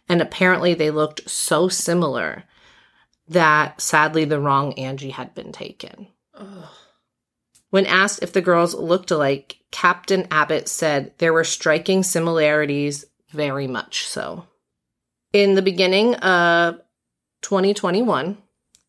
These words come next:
Speaker 1: the precinct also received a voicemail from an anonymous caller that had details that involved that letter.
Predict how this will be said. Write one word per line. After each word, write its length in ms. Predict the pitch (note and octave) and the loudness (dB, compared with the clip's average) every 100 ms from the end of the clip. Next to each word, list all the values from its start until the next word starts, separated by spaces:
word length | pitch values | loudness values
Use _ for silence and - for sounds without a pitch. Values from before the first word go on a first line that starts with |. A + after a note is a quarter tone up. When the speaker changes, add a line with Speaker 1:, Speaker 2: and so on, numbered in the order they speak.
| - | -4
Speaker 1:
the 100 | F#3+ | -4
precinct 640 | - G3 G3 G#3+ G3 - - | 2 0 2 0 0 -2 0
also 640 | G#3 F#4+ - F#3+ D#3+ D#3 | 2 2 2 2 2 2
received 440 | E3 E3 F3 E3 | 0 -2 -2 -2
a 120 | D#3+ D3+ | -4 -4
voicemail 760 | D#3+ E3+ G#3 - D3 B2 C3+ | 0 2 2 0 -2 0 -2
from 220 | - E3+ | -2 -2
an 80 | D#3+ | 0
anonymous 720 | D#3 D3 C#3+ F#3 B3 B3+ B3 | -2 0 2 2 2 0 -4
caller 680 | - - D#3 F3 C#3 B2 F#3+ - - - | -6 0 2 2 2 0 -4 -8 -20 -4
that 140 | F3+ | -2
had 260 | F#3 F3+ D#3 | 0 0 -2
details 640 | E3+ F#3+ - E3 D3+ D3+ | -2 0 0 0 0 0
that 160 | - D#3 | -2 -4
involved 460 | D3+ D3+ C#3+ C#3+ D3 | -2 -2 -2 -4 -2
that 220 | B2 D3+ | -2 -2
letter. 520 | C#3 C3 F#2+ F#2 | -4 -4 -4 -6